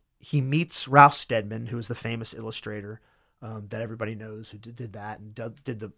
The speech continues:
uh, the, um, the, uh, Rolling Stone stuff and did the, illustrated some of his novels and stuff. And so he did go to Kentucky and he did meet Stedman. And, um,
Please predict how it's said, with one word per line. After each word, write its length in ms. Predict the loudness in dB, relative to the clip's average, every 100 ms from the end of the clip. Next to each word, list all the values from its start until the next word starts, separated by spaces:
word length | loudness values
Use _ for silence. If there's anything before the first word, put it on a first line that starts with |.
| -14
uh, 140 | -14 -12
the, 300 | -10 -10 -10
um, 280 | -14 -18 -20 _ _ _ _ _ _ _ -20 -20 -14
the, 320 | -14 -14 -16
uh, 200 | -18 -20 _ _ _ _ _ -12
Rolling 220 | -10 -6
Stone 400 | 6 10 10 8
stuff 440 | 10 12 10 6
and 100 | -2
did 140 | -6 -8
the, 120 | -12 -14 -20 -20 _
illustrated 460 | -4 -2 -4 -6 -6
some 140 | -8
of 80 | -8
his 100 | -10
novels 400 | -10 -10 -10 -14
and 100 | -16
stuff. 200 | -18 -18 -18 -20 -20 -20 -20 -20 -20 _ -20 -20 _ 8
And 180 | 10 12
so 300 | 12 12 12
he 200 | 8 2
did 280 | 10 10 12
go 160 | 10
to 100 | 10
Kentucky 600 | 4 2 8 8 6 -4
and 100 | -2
he 80 | -4
did 240 | 0 0 2
meet 340 | 0 0 -2 _ -10
Stedman. 680 | -4 -2 -2 -6 -10 -12 _ _ _ _ _ _ 8
And, 580 | 8 8 4 2 0 2
um, 540 | 2 4 0 -2